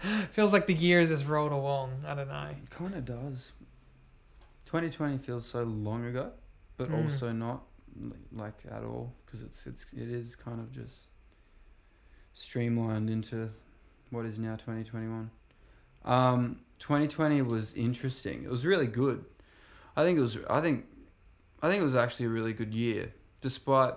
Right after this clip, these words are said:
Speaker 2: a lot of the hardship that was going alongside my life, I suppose. It, it, it came at a really good time for me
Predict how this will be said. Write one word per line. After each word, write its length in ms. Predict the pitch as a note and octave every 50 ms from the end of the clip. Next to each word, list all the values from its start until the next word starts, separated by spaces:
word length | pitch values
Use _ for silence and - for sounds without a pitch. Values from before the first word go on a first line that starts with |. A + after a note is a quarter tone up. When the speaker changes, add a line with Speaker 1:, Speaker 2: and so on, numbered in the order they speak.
| -
Speaker 2:
a 60 | - A#2+
lot 180 | A#2 A2 G#2
of 60 | G#2+
the 80 | G#2 G2+
hardship 440 | G#2 G2+ F#2+ G2+ - - - - -
that 120 | - - -
was 140 | G#2+ G#2+
going 320 | - G#2+ G2+ G2 G2 G2 G2+
alongside 1600 | G2+ G2 G2 G2 G2 F#2+ F#2+ F#2+ F#2+ G2+ - - _ _ _ - - _ _ - - _ - - - G#2+ G2+ G2 G2 F#2+ F#2+ G2 - - - - - -
my 320 | G#2 G#2 G2+ G#2 G#2 G2 G2
life, 400 | G2 G2 F#2+ F#2 G#2+ A2 - -
I 80 | G2+
suppose. 680 | G2+ - - F#2 - G2 F2+ F2+ F2+ F2+ - - - - - _ _ - - _ - - - - - - - - - - - - - - - - _ _ - - _ - - - - - - - - - -
It, 160 | - A#2 - - F#2+ A2 A2+ A2 -
it, 300 | - A2 A2 G#2 - - - - - - _ - - - - _ _ - - - - - - - - - - - - -
it 160 | B2 A#2+ -
came 800 | - - B2+ B2+ B2 B2 B2 B2 B2 A#2+ A#2+ A#2 A#2 A2+ - - - - _ _ _ - - - - -
at 140 | - G#2+ G#2+
a 80 | G#2+
really 480 | G#2 G#2 G2+ G#2 G#2 G#2 G#2+ G#2+ G#2 G#2
good 320 | G2+ G#2 G#2 G2+ G#2 -
time 640 | - - - G#2 G2 G2+ G2 G2+ G2+ G2+ G2 G2 F#2+ - - - - -
for 360 | - - - - - F2 E2+
me 460 | F2 F#2 F#2 F#2 F2+ F2+ F2+ F2+ F#2